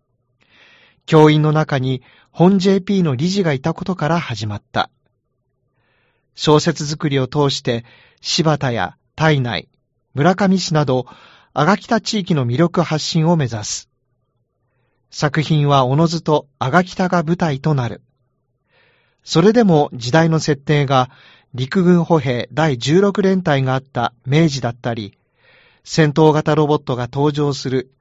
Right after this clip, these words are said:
近未来だったりすることもある。米や村上の鮭に舌鼓を打つシーンが登場する作品もある。作者の地元愛が伝わってくる。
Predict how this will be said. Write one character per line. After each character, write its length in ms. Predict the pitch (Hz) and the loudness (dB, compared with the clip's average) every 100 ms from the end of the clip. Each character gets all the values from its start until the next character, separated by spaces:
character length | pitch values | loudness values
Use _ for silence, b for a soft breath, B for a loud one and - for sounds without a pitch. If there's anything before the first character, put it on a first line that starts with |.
| _ | _
近 220 | - 170 | -2 0
未 140 | 202 | 0
来 180 | 208 170 | 0 0
だ 100 | 131 | -4
っ 40 | |
た 180 | - - | -6 -6
り 120 | 147 | -6
す 140 | 127 120 | -6 -6
る 120 | 135 | -6
こ 140 | 147 | -6
と 120 | 143 160 | -4 -2
も 220 | 139 104 | -2 -4
あ 60 | |
る。 140 | 92 - _ _ _ _ _ _ _ _ _ _ b b b b b b _ | -6 -12 _ _ _ _ _ _ _ _ _ _ b b b b b b _
米 260 | - 151 156 | 2 4 6
や 260 | 139 123 - | 4 0 -2
村 240 | 143 190 | 0 0
上 200 | 185 180 | 2 2
の 120 | 175 | 0
鮭 320 | 165 175 160 | 0 -4 -2
に 240 | 131 135 127 b b b | -2 -4 -6 b b b
舌 260 | - 226 | -6 -4
鼓 440 | 214 214 190 160 139 | -4 -4 0 0 2
を 60 | |
打 80 | 131 | -2
つ 140 | 131 120 | -4 -6
シ 180 | - | -4
ー 100 | 147 | -2
ン 40 | 120 | -4
が 120 | 113 | -8
登 240 | - 131 139 | -8 -6 -2
場 160 | 156 | -2
す 140 | 147 127 | -2 -4
る 100 | 135 | -6
作 260 | 131 120 | -6 -8
品 240 | 139 175 156 | -4 -2 0
も 220 | 156 127 | 0 -2
あ 60 | 98 | -4
る。 140 | - _ _ _ _ _ _ _ _ _ _ _ | -12 _ _ _ _ _ _ _ _ _ _ _
作 300 | - 175 - | -6 -4 -2
者 120 | 165 | -2
の 100 | 135 | -2
地 140 | 113 131 | -4 -2
元 280 | 180 190 185 | -2 0 0
愛 180 | 151 | 0
が 200 | 120 117 - | -2 -6 -8
伝 220 | - 127 | -8 -4
わ 100 | 135 | -2
っ 40 | 151 | -4
て 200 | - 143 | -8 -6
く 140 | 143 | -4
る。 200 | 123 - | -6 -8